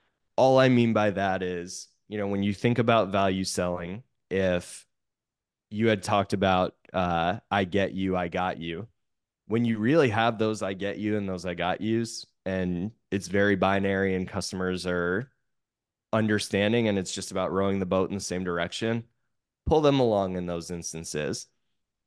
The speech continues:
That can be something as small as, uh, "Hey, we need to set up this part two demonstration.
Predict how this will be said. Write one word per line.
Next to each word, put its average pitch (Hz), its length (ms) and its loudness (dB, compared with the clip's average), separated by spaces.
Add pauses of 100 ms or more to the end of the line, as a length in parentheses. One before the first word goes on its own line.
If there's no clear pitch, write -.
(160)
That 110 240 2
can 143 120 0
be 139 120 6
something 120 480 2
as 107 120 0
small 98 500 2
as, 90 440 -4 (960)
uh, 85 480 -4 (580)
"Hey, 117 140 6
we 110 120 4
need 113 160 6
to 113 80 4
set 104 220 4
up 101 160 2
this 98 160 -6
part 98 300 -6
two 104 200 -6
demonstration. 110 1160 0